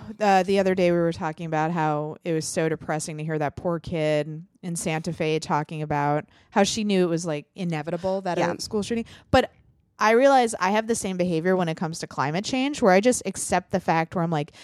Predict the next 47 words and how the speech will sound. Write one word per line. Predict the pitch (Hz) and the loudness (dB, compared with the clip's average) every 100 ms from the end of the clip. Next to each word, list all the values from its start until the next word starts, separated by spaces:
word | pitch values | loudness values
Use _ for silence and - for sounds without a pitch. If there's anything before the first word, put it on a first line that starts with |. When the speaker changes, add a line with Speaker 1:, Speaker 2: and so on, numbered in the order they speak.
| - 294 | -4 2
Speaker 1:
yeah, | 180 | 2
where | 185 208 | 2 2
I | 262 | 2
live | 311 | 0
now | 311 202 214 254 | 0 0 0 -2
will | 240 214 | -6 -6
be | 202 185 | -4 -4
underwater | 180 269 262 156 143 143 240 285 | -2 -2 2 2 0 -4 -10 -10
Speaker 2:
Yep. | 165 165 | -4 -4
Speaker 1:
in, | 175 170 170 165 165 160 160 - _ | -2 -4 -4 -6 -6 -6 -8 -12 _
I | 170 | -8
don't | 180 | -6
know, | 139 | -6
a | 147 | -6
couple | 170 156 190 | -6 -4 -2
<laughs> | |
decades. | 208 - 359 - 381 392 - - - - - - | -2 2 2 4 2 2 -8 -10 -18 -20 -8 2
Uh, | 214 208 208 | 6 8 6
and | 202 196 185 185 | 4 2 2 2
I'll | 175 | 2
probably | 180 160 185 | 2 2 2
have | 220 | -2
to | 302 | -4
move | 320 320 | -4 -2
inland. | 180 175 175 | -2 -2 -2
And | 233 220 | 0 0
I'm | 220 | 0
just, | 247 | 2
like, | 233 208 - | 2 0 2
already | 175 180 190 185 180 170 - _ - | 4 4 2 -2 -4 -6 -8 _ -14
making | 175 170 170 170 165 180 170 | -8 -6 -4 -4 -4 -4 0
those | 160 - | -2 0
calculations | 185 160 170 165 165 175 160 | 0 0 0 0 0 -2 -6
in | 175 | -4
my | 175 | 0
head | 254 190 | 0 0
'cause | 185 | -2
I'm | 175 | -2
like, | 180 165 156 - _ - | -2 -2 -4 -12 _ -6
well, | 156 | -2
obviously | 151 196 214 247 | -2 -4 -4 -2
the | 254 | 0
government's | 180 180 196 - | 0 0 -2 -2
not | 156 | -2
gonna | 214 233 | -2 -2
do | 135 | -2
anything. | 117 143 131 139 214 | -4 -6 -6 -6 -6